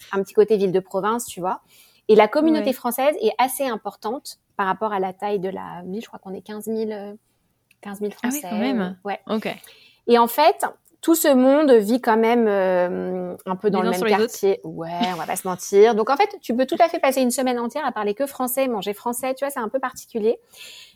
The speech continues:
Speaker 1: Mais, euh, une communauté qui est assez, euh, qui est, qui est bienveillante, qui t'ouvre vraiment, euh,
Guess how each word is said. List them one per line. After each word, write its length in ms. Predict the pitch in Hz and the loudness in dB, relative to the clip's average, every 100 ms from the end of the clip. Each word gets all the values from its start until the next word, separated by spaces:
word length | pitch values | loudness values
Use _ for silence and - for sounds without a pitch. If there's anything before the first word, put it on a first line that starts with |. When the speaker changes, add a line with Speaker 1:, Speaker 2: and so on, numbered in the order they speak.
| _ | _
Speaker 1:
Mais, 280 | 226 254 311 508 _ _ 220 | 4 6 6 2 _ _ 0
euh, 100 | 233 | 2
une 160 | 233 233 | 2 2
communauté 400 | 254 254 254 339 | 2 2 0 -2
qui 100 | 262 | -2
est 60 | 226 | -2
assez, 400 | 240 - 294 262 | -2 -2 0 0
euh, 260 | 220 208 | 0 0
qui 120 | 202 214 | -2 -4
est, 120 | 208 _ | -6 _
qui 120 | - | 0
est 80 | 208 | 0
bienveillante, 760 | 180 254 269 254 226 240 262 | 2 0 2 0 0 0 -4
qui 200 | - 220 | -8 -8
t'ouvre 300 | 190 262 240 | -2 0 0
vraiment, 400 | 202 208 226 240 | 0 -2 -2 0
euh, 280 | 214 196 190 | 0 0 -2